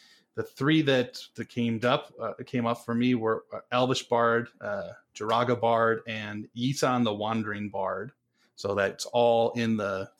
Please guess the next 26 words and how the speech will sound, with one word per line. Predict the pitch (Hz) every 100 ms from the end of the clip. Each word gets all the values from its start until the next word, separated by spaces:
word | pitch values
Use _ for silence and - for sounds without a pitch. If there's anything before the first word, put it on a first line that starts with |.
| _
name | 127 123 131 135 131
of | 107
the | 110
card | - 101 101 104
rather | 107 104 104
than | 101 101
the | 101 -
creature | - 113 104 -
type. | - 104 98 85 _ _ _ _ _ _ _ _ _ 113
Um, | 107 101 98 95 _ _ _ _ _ _ - _
and | 147 139 135 135 131 - - _ _ _ _ _
that's | 139 170 175
a |
good | 143 175 -
place | 151 147
to | 135
kind | 123 135
of | 120 131
explore, | - - 117 123 120 117
like, | 113 107
what | 104 107 113
is | 113 113
a |
bard | 104 110 107 110 107
in | 117 107
Magic, | 101 101 104 107